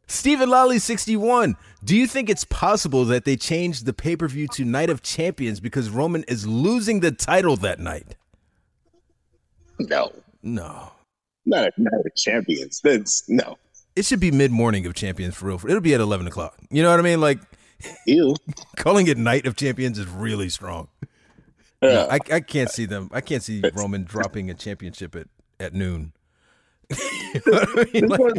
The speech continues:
Speaker 2: it's one thing about these Saudi Arabia shows. Nothing of note really happens.
Speaker 1: Right.
Speaker 2: Most of, like,
Speaker 1: Yeah.
Speaker 2: ninety percent of the time.
Speaker 1: Yeah, I think we came up, like, the first, the first few or whatever. We were like, "Okay, so these are just glorified house shows."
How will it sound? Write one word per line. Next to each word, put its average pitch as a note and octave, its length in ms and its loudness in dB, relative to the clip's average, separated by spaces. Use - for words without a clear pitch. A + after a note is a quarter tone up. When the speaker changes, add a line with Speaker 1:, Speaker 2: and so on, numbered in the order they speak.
Speaker 2:
it's - 140 -6
one C4 160 4
thing G#3 140 6
about D#3 180 6
these C3+ 180 6
Saudi C3 300 6
Arabia G#2 420 6
shows. G2 300 2
Nothing D3 340 2
of G2+ 140 -2
note G#2 320 2
really F2+ 320 0
happens. - 720 -2
Speaker 1:
Right. B2+ 260 0
Speaker 2:
Most G2+ 280 2
of, D#2 120 -10
like, - 100 -10
Speaker 1:
Yeah. A2+ 100 0
Speaker 2:
ninety G#2 280 2
percent F2 380 0
of D#2 60 -10
the E2 80 -12
time. - 380 -8
Speaker 1:
Yeah, G#2+ 260 -6
I G2 40 -8
think A#2 200 -10
we A#2+ 100 -6
came B2+ 220 -4
up, A#2+ 120 -6
like, G#2+ 280 -6
the G#2+ 120 -8
first, A#2+ 460 -6
the G#2 60 -16
first B2 240 -6
few B2 220 -4
or G#2 40 -4
whatever. G2 240 -4
We A#2 120 -6
were A#2+ 100 -4
like, A2 180 -2
"Okay, C#3+ 280 0
so C3 160 -2
these G3+ 240 -6
are G3 80 -4
just C#3+ 260 -12
glorified A2+ 520 -2
house F#2 280 -8
shows." - 420 -16